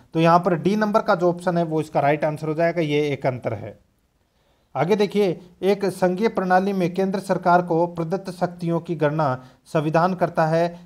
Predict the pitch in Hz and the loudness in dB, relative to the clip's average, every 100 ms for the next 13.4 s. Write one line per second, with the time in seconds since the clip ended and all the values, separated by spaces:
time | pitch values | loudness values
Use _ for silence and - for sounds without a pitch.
0 | - 165 170 170 185 175 175 175 - 208 | -6 -2 2 2 2 0 0 -6 -10 -6
1 | - 196 180 190 175 196 190 196 190 180 | -4 -2 0 0 0 -4 -4 -4 -2 0
2 | 196 175 - - _ 156 165 175 175 143 | -2 -4 -10 -20 _ -8 -6 -2 0 0
3 | 104 - _ _ _ _ _ _ 147 165 | -2 -8 _ _ _ _ _ _ -2 -2
4 | 185 214 196 - 226 226 208 208 175 190 | -2 -2 -4 -2 -2 0 -2 -2 2 2
5 | 196 190 170 175 - - 220 - 247 214 | 2 2 0 -2 -14 -10 -10 -6 -6 2
6 | 208 196 196 175 180 175 175 180 180 156 | 4 4 0 -2 0 2 2 0 2 4
7 | 151 139 143 120 - - - 170 196 202 | 4 0 0 -4 -4 -16 -10 -6 -6 -2
8 | 220 202 214 208 196 202 202 196 196 202 | -2 2 2 2 -2 0 0 0 -2 0
9 | 190 190 190 190 185 - _ - 165 180 | 4 4 4 2 2 -6 _ -8 -2 0
10 | 180 - - 160 147 143 139 156 185 160 | 0 -8 -18 -8 -4 -2 -2 -2 0 0
11 | 165 170 175 175 175 156 160 165 151 143 | 2 2 4 2 2 0 0 -2 -2 -2
12 | 139 143 143 120 139 131 127 120 127 117 | 2 2 2 0 -4 -2 -2 -6 -6 -4
13 | 113 113 160 | -4 -6 -14